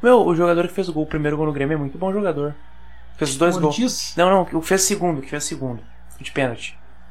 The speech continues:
Speaker 1: Camisa oito
Speaker 2: Teve
Speaker 1: deles.
Speaker 2: um que o nome era Or-, tinha um que o nome era Ortiz, que eu achei um baita jogador.
Speaker 1: Não, os caras têm um
Speaker 2: Chutava
Speaker 1: jogador
Speaker 2: de fora
Speaker 1: interessante.
Speaker 2: da área e, e jo-, bom jogador, eu também achei bom jogador. Mas é um Pinares da vida, chega aí.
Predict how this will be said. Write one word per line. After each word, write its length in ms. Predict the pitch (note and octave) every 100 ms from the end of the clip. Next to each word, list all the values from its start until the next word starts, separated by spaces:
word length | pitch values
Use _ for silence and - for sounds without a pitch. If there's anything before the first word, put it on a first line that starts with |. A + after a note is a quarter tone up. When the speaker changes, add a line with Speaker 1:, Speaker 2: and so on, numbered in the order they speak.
| - - - - -
Speaker 1:
Camisa 320 | C#3+ C#3 D3
oito 240 | C#3 C#3+ C#3
Speaker 2:
Teve 120 | C4
Speaker 1:
deles. 200 | C4+ D4+
Speaker 2:
um 20 |
que 60 | C#4
o 60 |
nome 180 | C4+ C#4+
era 100 | C#4
Or-, 160 | B3+ - - - -
tinha 240 | - C4 C4
um 80 | C#4
que 80 |
o 20 | C4
nome 160 | C4
era 120 | C4+
Ortiz, 320 | B3+ F3+ B3+ A#3+
que 80 |
eu 40 | C#4
achei 200 | - C4+
um 60 | A#3
baita 200 | C4 C#4+
jogador. 460 | C#4 G#3+ E3+ E3+ -
Speaker 1:
Não, 280 | D3+ D#3+ G#3+
os 100 | G#3
caras 220 | D3 C#3
têm 80 | D3+
um 40 |
Speaker 2:
Chutava 140 | F3 F3+
Speaker 1:
jogador 160 | C#3+
Speaker 2:
de 60 | C3+
fora 140 | C#3
Speaker 1:
interessante. 260 | G#3 F3 F#3
Speaker 2:
da 80 | A#3+
área 260 | C4 A#3+
e, 540 | F#3 E3+ E3+ D#3+ D#3 D#3+ - - -
e 680 | F3+ F3+ F3+ F3+ E3+ F3 E3
jo-, 160 | E3 G3
bom 260 | F3+ F3 A#3
jogador, 360 | B3+ G#3+ G#3
eu 60 | F#3
também 200 | F#3+ G3+
achei 180 | G#3+ G#3
bom 160 | G3+
jogador. 320 | A3 F#3+ D#3+ E3 - - - - - - B3
Mas 160 | C#4+
é 80 | F4+
um 60 | G4
Pinares 380 | F4+ E4+ F#4+ C#4+
da 120 | C4+
vida, 260 | D4 C#4+ E3+
chega 240 | G#3+ G#3
aí. 340 | A3+ C#4+ C#4